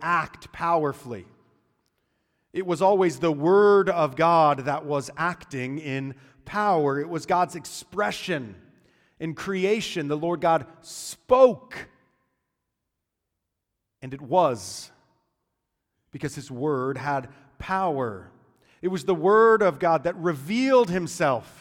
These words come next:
And it was the Word of God that powerfully instituted relationships like covenants that drew His people in. The Word of God was the expression, the outflowing of God's power.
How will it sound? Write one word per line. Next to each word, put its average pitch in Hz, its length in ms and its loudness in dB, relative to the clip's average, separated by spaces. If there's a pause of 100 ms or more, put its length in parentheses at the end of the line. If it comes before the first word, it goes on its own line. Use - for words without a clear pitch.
(1800)
And 170 80 -6
it 196 80 0
was 180 160 -2
the 175 80 0
Word 202 520 4
of 170 240 -4
God 160 340 0
that - 420 -8
powerfully 180 720 -4
instituted 165 880 -8
relationships 147 1000 -6
like 143 280 -4 (360)
covenants 147 640 -4
that 139 200 -12
drew 170 540 -4
His 147 180 -8
people 143 400 -8
in. 113 380 -8 (500)
The 147 100 0
Word 170 540 -2
of 156 300 -4
God 143 340 0
was 123 220 -8
the 135 160 -10
expression, 156 840 -10
the 135 260 -8
outflowing 147 840 -6
of 123 80 -10
God's 123 320 -4
power. 104 520 -10